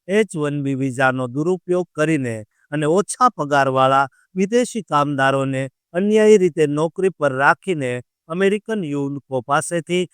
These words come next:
અમેરિકન ડ્રીમ છીનવી લીધું છે. આ વીડિયોમાં રાજકારણીઓ અને અમલદારો પર કંપનીઓને આ છેતરપિંડી કરવાની મંજૂરી આપવાનો આરોપ મૂકવામાં આવ્યો છે. તે દર્શાવે છે કે એચ વન બી વિઝા ધારકોમાં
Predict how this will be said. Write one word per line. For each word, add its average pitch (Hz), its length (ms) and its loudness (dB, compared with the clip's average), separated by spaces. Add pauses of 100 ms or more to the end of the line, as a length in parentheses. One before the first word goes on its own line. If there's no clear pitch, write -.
(180)
અમેરિકન 214 680 0
ડ્રીમ 196 380 -2
છીનવી 147 380 -4
લીધું 131 320 -4
છે. 117 360 -6 (300)
આ 165 120 8
વીડિયોમાં 214 580 4
રાજકારણીઓ 165 920 2 (220)
અને 143 180 -4
અમલદારો 165 600 2
પર 175 260 0
કંપનીઓને 147 960 -4 (240)
આ 160 120 2
છેતરપિંડી 175 840 -2
કરવાની 143 600 0
મંજૂરી 180 560 -4
આપવાનો 139 760 -2 (240)
આરોપ 165 460 4
મૂકવામાં 127 520 -4
આવ્યો 127 260 -4
છે. 101 340 -14 (320)
તે 156 100 -2
દર્શાવે 196 540 2
છે 214 280 0
કે 147 500 -2
એચ 175 180 -6
વન 147 320 -2
બી 147 160 -4
વિઝા 151 380 0
ધારકોમાં 131 800 -4